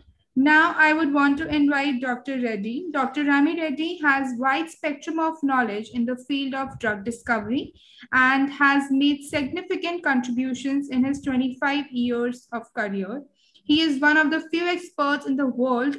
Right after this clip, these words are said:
in developing novel computational methods and their applications for drug discovery.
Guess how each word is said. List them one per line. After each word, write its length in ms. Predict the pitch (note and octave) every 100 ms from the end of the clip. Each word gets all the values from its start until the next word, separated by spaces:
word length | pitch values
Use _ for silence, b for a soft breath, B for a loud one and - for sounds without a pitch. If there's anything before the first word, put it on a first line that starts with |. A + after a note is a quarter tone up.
| C#4
in 140 | C4
developing 600 | C4 B3+ B3+ B3+ C4 B3+
novel 300 | B3 B3+ C#4
computational 840 | D4 C#4+ C#4+ C#4 C4+ B3+ - D4+ B3
methods 540 | A3+ G#3 G3 G#3 G3+
and 160 | A#3 A#3
their 140 | A#3+ A#3+
applications 840 | A3 A#3 A3+ B3 B3+ B3 G#3 G3
for 120 | A#3 G#3+
drug 320 | G#3+ F#3+ G#3
discovery. 720 | G#3+ - G#3+ G3 G#3 C#4+